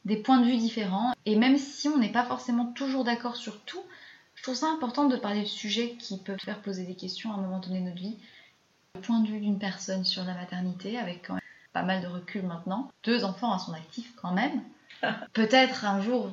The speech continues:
Speaker 1: grand-mère, on verra bien.
Speaker 2: C'est le plus beau cadeau que je puisse souhaiter à mes enfants. Parce que c'est un cadeau de vie. Après, ce sera leur choix.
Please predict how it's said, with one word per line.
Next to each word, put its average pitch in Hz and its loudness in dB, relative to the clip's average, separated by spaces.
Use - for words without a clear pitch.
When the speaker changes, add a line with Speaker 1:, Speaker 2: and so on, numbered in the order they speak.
Speaker 1:
grand-mère, 185 0
on 196 -4
verra 165 -4
bien. 233 2
Speaker 2:
C'est 226 0
le 208 -4
plus 233 -6
beau 247 2
cadeau 202 -6
que 202 -12
je - -14
puisse 175 -10
souhaiter - -10
à - -12
mes 170 -8
enfants. 165 -10
Parce 202 -6
que 208 -6
c'est 196 -8
un 180 -8
cadeau 208 -10
de 165 -10
vie. - -12
Après, - -10
ce - -12
sera - -10
leur 170 -4
choix. 170 -8